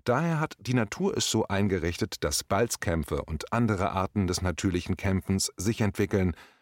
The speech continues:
und jeweils unterschiedlich etablieren konnten, um, ohne sich gegenseitig zu töten, den attraktiveren oder stärkeren zu ermitteln, was den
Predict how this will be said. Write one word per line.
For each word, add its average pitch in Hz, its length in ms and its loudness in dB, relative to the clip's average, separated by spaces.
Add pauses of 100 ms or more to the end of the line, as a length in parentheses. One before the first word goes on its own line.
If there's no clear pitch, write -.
(180)
und 131 300 2
jeweils 151 400 2
unterschiedlich - 720 -2
etablieren 104 640 2
konnten, 101 440 0 (340)
um, 123 320 2
ohne 139 320 4
sich 87 180 0
gegenseitig 92 580 0
zu 87 140 -2
töten, 110 460 0 (260)
den 98 220 -2
attraktiveren 113 800 0
oder 123 280 0
stärkeren 82 640 0
zu - 160 -2
ermitteln, 92 540 2 (360)
was 113 220 0
den 131 160 2